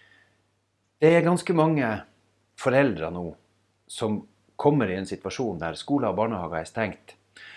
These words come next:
der og bestemor og bestefar og onkel og tante bor på en helt annen kant av landet, der man ikke har noen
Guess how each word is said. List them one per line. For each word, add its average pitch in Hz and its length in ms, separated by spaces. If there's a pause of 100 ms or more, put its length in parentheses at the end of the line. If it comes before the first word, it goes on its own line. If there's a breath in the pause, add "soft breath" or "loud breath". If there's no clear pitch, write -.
(180 loud breath)
der 123 160
og 113 80
bestemor 127 480
og 95 80
bestefar 107 480
og 95 80
onkel 101 240
og 85 80
tante 107 320
bor 90 240
på 82 140
en 78 100
helt 117 240
annen 90 240
kant 92 240
av 82 80
landet, 87 320
der 92 80
man 117 160
ikke 120 220
har 156 260
noen 113 140